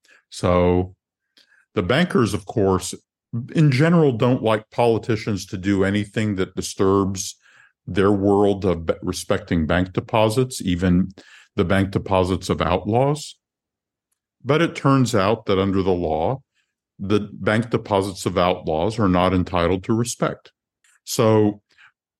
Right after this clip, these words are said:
it took some time for, for me and for others to begin making the arguments, especially under international law. But more and more colleagues and,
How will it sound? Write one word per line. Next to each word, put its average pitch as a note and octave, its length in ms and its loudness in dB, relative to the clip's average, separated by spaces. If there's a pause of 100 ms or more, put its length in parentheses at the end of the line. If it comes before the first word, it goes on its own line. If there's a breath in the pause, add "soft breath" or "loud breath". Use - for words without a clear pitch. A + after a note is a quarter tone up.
(320)
it A#2 200 -4
took E3 300 -2
some D3 200 2
time A#2+ 380 0
for, F#2+ 360 0 (580)
for F#2 260 0
me A2 400 2
and F2 200 0
for F2+ 280 -2
others F2 460 0
to - 100 -10
begin F2 400 0
making G2+ 340 2
the F2 140 2
arguments, E2+ 720 0 (400)
especially G#2 600 0
under F2+ 260 2
international F2 640 0
law. E2+ 400 -2 (580 soft breath)
But E2+ 320 0
more G2+ 300 2
and A2 100 4
more G#2 180 4
colleagues G#2 800 0
and, E2 300 -4